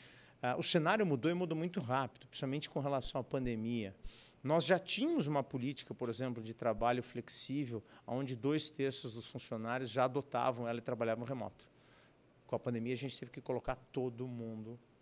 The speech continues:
trabalhando de casa, de forma rápida, eficiente, com o mesmo nível de protocolo de segurança. Então, foi um processo de adaptação muito intenso. Mas a gente conseguiu fazer e agora a gente tá se preparando pra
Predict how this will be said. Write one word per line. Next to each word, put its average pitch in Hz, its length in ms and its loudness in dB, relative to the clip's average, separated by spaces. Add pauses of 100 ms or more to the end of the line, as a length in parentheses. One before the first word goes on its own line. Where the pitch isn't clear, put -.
(120)
trabalhando 110 400 -2
de 107 120 -10
casa, 104 360 -8 (540)
de - 100 -6
forma 107 280 -2
rápida, 165 580 4
eficiente, 151 880 -4
com 135 140 -6
o - 20 0
mesmo 123 300 -2
nível 117 180 -4
de 113 60 -6
protocolo 117 480 -4
de - 80 -6
segurança. 131 760 -2 (320)
Então, 156 200 2
foi 180 100 2
um - 20 0
processo 160 260 0
de 170 40 6
adaptação 156 400 0 (160)
muito 214 760 6 (140)
intenso. 165 800 0 (640)
Mas 160 520 4
a 143 60 2
gente 139 220 -6
conseguiu 143 460 -4
fazer 139 520 2
e 180 40 4
agora 165 360 6
a - 20 4
gente 165 240 -2
tá 170 120 2
se - 140 -6
preparando 165 500 2
pra 165 240 2